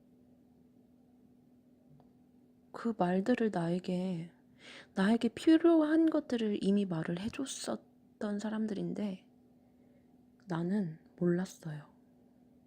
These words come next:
그걸 또 최근에 알게 됐어요. 나중에 또 그런 이야기 속에서 방금 이런 이야기를 다시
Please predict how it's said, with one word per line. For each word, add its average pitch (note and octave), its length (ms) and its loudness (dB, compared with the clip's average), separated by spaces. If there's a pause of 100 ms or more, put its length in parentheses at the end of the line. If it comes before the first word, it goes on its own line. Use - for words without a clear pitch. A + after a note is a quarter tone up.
(1600)
그걸 F#3 320 -4 (100)
또 A3 300 -2 (100)
최근에 A#3+ 400 -4
알게 E3+ 280 -2
됐어요. - 580 -14 (1040)
나중에 G#3+ 520 4
또 A3 160 4
그런 G#3 280 2
이야기 F#3 320 4
속에서 F#3 760 -2 (280)
방금 F#3 640 -2
이런 F3+ 260 0
이야기를 F3 360 -2
다시 F3+ 540 0